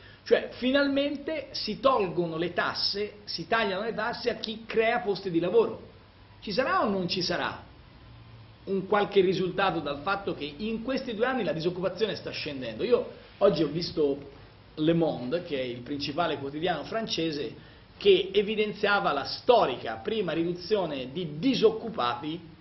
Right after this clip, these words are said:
in Francia, meno sessantamila, e son contento, son contento per, eh, il governo francese, son contento per i disoccupati francesi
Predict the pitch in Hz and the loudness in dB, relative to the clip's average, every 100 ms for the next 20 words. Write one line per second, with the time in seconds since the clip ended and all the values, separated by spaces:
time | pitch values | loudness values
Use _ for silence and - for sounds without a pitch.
0 | - - - - - - 196 180 - 104 | -20 -20 -20 -20 -20 -8 -2 -2 -4 -8
1 | 92 - - - 170 220 254 226 - 170 | -10 -12 -12 -10 -2 0 0 0 -2 -2
2 | - 147 - 120 110 110 170 - 180 147 | -4 -4 -6 -6 -6 -6 -4 -2 -2 -2
3 | 151 143 160 127 101 104 - 123 131 113 | -6 -6 -6 -8 -10 -14 -12 -12 -12 -10
4 | 120 123 120 113 117 107 113 107 104 113 | -8 -8 -10 -10 -10 -8 -8 -6 -8 -8
5 | 117 117 110 113 175 180 233 240 180 - | -6 -6 -8 -10 -8 -2 6 6 4 -4
6 | 113 127 117 139 123 113 113 113 123 117 | -8 -10 -8 -6 -6 -6 -6 -8 -10 -10
7 | 135 120 113 117 180 202 139 180 180 110 | -8 -6 -6 -6 -8 -6 -4 -2 -2 -8